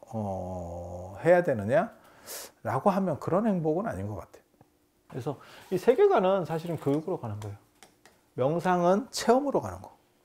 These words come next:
수행으로, 단순 반복적으로 가는 거고, 이것은 납득을 통해서 가는 겁니다, 세계관은. 어.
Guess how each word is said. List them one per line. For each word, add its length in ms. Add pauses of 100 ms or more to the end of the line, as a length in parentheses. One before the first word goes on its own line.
(180)
수행으로, 540 (120)
단순 360
반복적으로 500
가는 180
거고, 380 (240)
이것은 320
납득을 680
통해서 340
가는 160
겁니다, 200
세계관은. 360 (880)
어. 60